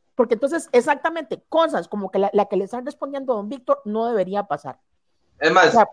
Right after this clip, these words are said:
Speaker 2: Nancy, yo,
Speaker 1: no
Speaker 2: yo le tengo una pregu-, una pregunta a, a don Víctor, porque resulta que en, que en esta lista de proyectos que no se ejecutaron está la calle esta de Carbonal, que es el cruce, lo,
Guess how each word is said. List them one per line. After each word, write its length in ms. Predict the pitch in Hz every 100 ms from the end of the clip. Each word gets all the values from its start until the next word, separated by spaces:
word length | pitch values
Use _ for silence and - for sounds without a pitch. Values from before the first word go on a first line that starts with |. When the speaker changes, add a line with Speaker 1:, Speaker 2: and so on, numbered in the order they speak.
| _ 131
Speaker 2:
Nancy, 320 | 180 180 175
yo, 120 | 202
Speaker 1:
no 80 | 208
Speaker 2:
yo 100 | 214
le 60 |
tengo 140 | 240 233
una 100 | 240
pregu-, 400 | 190 185 233 - 185
una 180 | 208
pregunta 640 | 202 185 196 208 202 196 -
a, 500 | 147 139 131 123 123
a 100 | 135
don 180 | 139 135
Víctor, 440 | 131 - - 117 - _ _ _
porque 200 | - 156
resulta 500 | 156 151 208 214 254
que 160 | 190 156
en, 360 | 139 131 127 -
que 100 | 147
en 80 |
esta 180 | 175 226
lista 400 | 214 208 - 127
de 100 | 117
proyectos 760 | 117 123 156 196 - 123 117 - _ _ _
que 120 | - 127
no 60 |
se 100 | 165
ejecutaron 540 | 202 202 147 180 143 123
está 420 | - 175 208 -
la 180 | 135 131
calle 240 | 151 170
esta 180 | 185 165
de 120 | 135
Carbonal, 520 | 131 120 117 147 202 208
que 140 | 131
es 80 | 156
el 100 | 165
cruce, 220 | 175 165
lo, 100 | 123